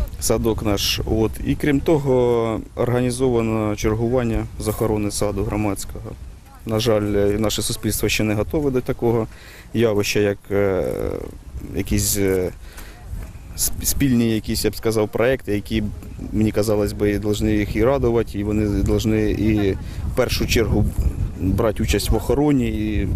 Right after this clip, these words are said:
якби восприймати як своє це все. Але, як ми бачимо, що не всі мешканці нашого міста поділяють ці думки.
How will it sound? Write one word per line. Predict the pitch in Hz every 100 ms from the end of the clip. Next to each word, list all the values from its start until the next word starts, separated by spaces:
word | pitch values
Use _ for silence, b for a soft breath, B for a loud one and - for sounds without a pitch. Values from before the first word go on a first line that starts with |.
| -
якби | 107 107 107
восприймати | 104 107 104 113 117 120 113 -
як | 107 -
своє | - 123 151 147
це | -
все. | 120 - 117 B B B B
Але, | 123 120 117
як | 110
ми | 117 117
бачимо, | 123 - 110 107 104
що | - 107 104 101 98 - -
не | 113
всі | 113 104
мешканці | 98 95 104 104 104 104 -
нашого | 107 107 113
міста | 123 151 - 131 - B B B B B B - - -
поділяють | 120 120 120 117 113
ці | - 117 110 - - - - -
думки. | 117 120 - 113